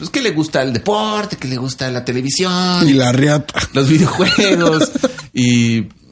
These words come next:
Speaker 1: y, pues, ahí va por la vida, ¿no? Pantuflito comportándose de acuerdo a los, a la educación que le dan en su casa y todo. Pero él sabe que es diferente.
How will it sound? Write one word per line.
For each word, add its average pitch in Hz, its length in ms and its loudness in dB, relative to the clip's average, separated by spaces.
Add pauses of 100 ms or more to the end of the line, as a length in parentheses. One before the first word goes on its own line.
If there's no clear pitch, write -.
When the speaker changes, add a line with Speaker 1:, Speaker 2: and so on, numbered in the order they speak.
(100)
Speaker 1:
y, 120 160 -8
pues, 135 180 -2
ahí 170 120 2
va 165 160 -2
por 175 120 -2
la 156 80 0
vida, 123 240 0
¿no? 127 440 -2
Pantuflito 98 600 -4
comportándose 85 1000 -4
de 85 100 -6
acuerdo 92 340 -4
a 101 40 0
los, 92 300 -4
a 87 160 -6
la 80 180 -4
educación 90 440 -4
que 98 100 -6
le 90 80 -4
dan 80 140 -6
en 82 60 -8
su - 120 -12
casa 101 640 -4 (880)
y 101 100 -4
todo. 95 460 -2 (500)
Pero 98 680 0 (360)
él 110 300 -4
sabe 151 340 -2
que 110 100 -4
es 101 80 -4
diferente. 82 520 -6